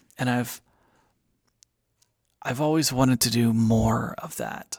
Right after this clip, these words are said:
something that was just me or, or whatever, right? Well, time went by. I got really busy working on my doctorate. I didn't have time for, for all those other creative projects that I wanted to do.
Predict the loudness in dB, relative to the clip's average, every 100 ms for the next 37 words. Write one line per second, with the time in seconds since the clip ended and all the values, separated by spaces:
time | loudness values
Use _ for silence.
0 | -6 -4 -2 -2 0 0 -2 -6 -8 -10
1 | -10 -8 -4 -2 0 -2 -2 -4 -6 -6
2 | -8 -12 _ -20 _ _ -14 -8 -4 -4
3 | -6 -10 -6 -6 -6 -12 _ -20 -20 -20
4 | _ _ _ _ -6 0 2 2 2 2
5 | 4 2 -2 -4 -10 -10 -8 -6 -4 -4
6 | -4 -6 -8 -10 -8 -6 -6 -2 -2 0
7 | -2 -2 -6 -6 -8 -8 -10 -6 -4 -4
8 | -4 -4 -2 -4 -8 -8 -6 -6 -8 -6
9 | -2 -2 -2 -4 -6 -8 -14 -20 _ _
10 | -18 -10 -8 -4 -4 -4 -4 -2 -2 -2
11 | -2 -2 -4 -6 -4 -4 -6 -6 -6 -6
12 | -8 -8 -8 -10 -6 -2 0 2 0 -2
13 | -6